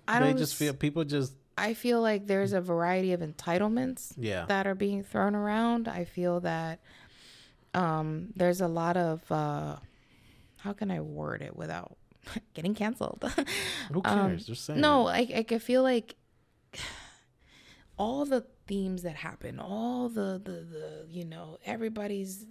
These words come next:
Speaker 1: you're racist, you're homophobic, you're anti this,
Speaker 2: Transphobic, you're
Speaker 1: you're transphobic, you're this, that, and the third. Que, que sos puta, ya de último sos cerote. Ey, y, y después, um, it's more of, like, whose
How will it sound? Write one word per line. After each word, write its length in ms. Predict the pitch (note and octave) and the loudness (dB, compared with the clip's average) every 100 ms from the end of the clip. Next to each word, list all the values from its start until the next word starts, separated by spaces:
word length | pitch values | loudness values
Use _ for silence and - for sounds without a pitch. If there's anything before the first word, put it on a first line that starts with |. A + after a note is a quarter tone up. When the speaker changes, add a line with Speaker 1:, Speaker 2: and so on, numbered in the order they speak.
| - | -8
Speaker 1:
you're 400 | F#3+ F#3 F3+ F3 | -6 -4 -4 -4
racist, 600 | G3 G#3 G3 - - - A3 | -4 -4 -4 -8 -10 -12 -8
you're 540 | F3 F#3+ G3 F#3+ F3+ - | -4 -2 -2 -2 -4 -4
homophobic, 800 | A3+ A3 G3+ E3+ D3+ C#3+ D#3+ - | -2 -2 -4 -6 -6 -8 -10 -10
you're 360 | E3 E3+ F3 | -8 -6 -6
anti 440 | E3+ A#2 A#2 - - | -4 -2 0 0 -2
this, 240 | F3+ D#3+ | -2 -4
Speaker 2:
Transphobic, 500 | D#2+ E2 D#2+ D#2+ F2 | -6 -6 -8 -10 -10
you're 180 | F2+ F2+ | -10 -6
Speaker 1:
you're 120 | D#3+ | -6
transphobic, 1080 | - A#3 B3 B3 A#3+ - F#3+ F#3+ - - - | -4 -2 2 2 0 -6 -8 -8 -10 -12 -12
you're 320 | F3+ G3 D#3+ | -12 -12 -12
this, 280 | C#3+ A3 B3 | -2 0 0
that, 200 | B3+ F#3 | 0 0
and 140 | F#3 | 0
the 100 | E3+ - | -2 -6
third. 380 | F#3 F#3 F3 D#3 | -8 -6 -8 -10
Que, 100 | E3 | -12
que 140 | E3+ E3+ | -10 -8
sos 340 | - C4 B3 A3 | -2 0 0 0
puta, 260 | - C4 F3+ | 0 0 0
ya 160 | E3+ G3+ | 0 4
de 80 | |
último 380 | A#3 B3+ B3 A3 | 4 2 -2 -2
sos 200 | G#3+ G3+ | -4 -2
cerote. 440 | G#3+ A#3+ B3 - D#3+ - - - - _ - | 2 2 2 -2 -8 -10 -18 -18 -20 _ -2
Ey, 400 | A3 G#3 E3+ - _ _ _ - | 2 2 0 -8 _ _ _ -2
y, 220 | G3 G3 | 2 4
y 100 | F#3+ | 4
después, 540 | F#3+ F3 - G3 G#3 A3+ | 4 2 2 4 4 4
um, 400 | A3+ G#3 F3 E3+ - _ _ - _ _ _ - - | 2 2 0 -4 -10 _ _ -20 _ _ _ -20 -4
it's 200 | G#3 F#3 G3 | -2 0 2
more 180 | G3+ | 2
of, 120 | A3+ A3 | 4 4
like, 240 | F#3+ - | 2 0
whose 800 | - - A3 A3 A#3 A#3+ A#3+ - | -6 -4 -2 -2 -2 -2 -4 -12